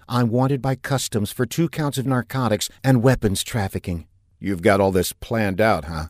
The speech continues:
"Well," she began, "how do you think I got a gun and all those tools in my cell?" Saffinger released a laugh from his nostrils. <laughs> "I was wondering why you lapped that slop so quickly. We've been working together since the Oshad insurgency began.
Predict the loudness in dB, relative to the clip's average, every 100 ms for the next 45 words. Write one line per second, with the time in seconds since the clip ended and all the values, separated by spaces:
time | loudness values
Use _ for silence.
0 | -12 _ 0 4 4 4 2 -4 -10 -8
1 | -4 -4 -6 -6 -6 -8 -10 _ _ _
2 | _ -6 -2 0 2 2 0 0 -2 0
3 | 2 2 2 4 4 4 2 4 2 0
4 | -8 -2 2 2 2 0 -2 -4 -4 -2
5 | -2 -4 -6 -14 _ _ -14 0 0 0
6 | -4 -4 -2 -4 -6 -8 -4 -2 -2 -6
7 | -10 -10 -8 -8 -10 -12 -14 -12 -12 -14
8 | -20 -20 -6 -2 0 -2 0 2 4 2
9 | 0 -2 -4 -4 -4 -2 -2 -2 -4 -4
10 | -4 -2 -2 -4 -4 -4 -4 -6 -2 -2
11 | -4 -2 2 4 4 2 0 -2 -2 2
12 | 4 4 4 0 2 0 0 -2 -2 -2
13 | 0 0 0 0 0 -2 -2 0 0 0
14 | 0